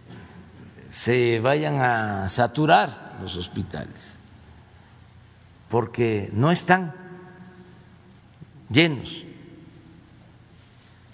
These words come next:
Y además vamos a ampliar, ya estamos en eso. Vamos a ampliar en el caso de la Ciudad de México.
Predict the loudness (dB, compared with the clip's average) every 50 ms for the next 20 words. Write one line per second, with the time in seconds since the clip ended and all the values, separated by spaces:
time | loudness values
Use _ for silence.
0 | -20 -20 -20 -20 -20 -20 -20 -20 -20 -20 -20 -20 -20 -20 -20 -20 -20 -20 -20 -20
1 | -20 -20 -20 -20 -20 -20 -20 -20 -20 -20 -20 -14 -6 -2 2 2 2 2 2 2
2 | 2 2 2 0 -8 -16 -18 -18 -18 -20 -14 -4 2 4 4 4 4 2 0 0
3 | 0 0 0 0 0 0 -2 -10 -18 -20 -20 -20 -20 -20 -20 -20 -20 -20 -20 -20
4 | -20 -20 -20 -20 -20 -20 -20 -20 -20 -20 -20 -20 -20 -20 -20 -20 -20 -20 -20 -20
5 | -12 -2 2 2 2 2 2 2 2 2 0 -4 -8 -8 -10 -14 -14 -8 -4 -2
6 | 0 2 2 0 0 -2 -8 -10 -14 -18 -20 -20 -20 -20 -20 -20 -20 -20 -20 -20
7 | -20 -20 -20 -20 -20 -20 -20 -20 -20 -20 -20 -20 -20 -20 -20 -20 -20 -20 -20 -20
8 | -20 -8 0 2 4 4 4 2 -2 -4 -2 -2 -2 -2 -2 0 2 2 2 2
9 | 2 -2 -6 -8 -8 -6 -2 -2 -2 -2 -2 -2 -2 0 0 0 -2 -2 -4 -4
10 | -6 -6 -4 -4 -4 -2 -2 -4 -4 -4 -6 -6 -8 -4 2 2 2 2 2 0
11 | -2 0 0 -2 -2 -2 -2 -4 -4 -4 -8 -8 -4 -2 -2 -2 -2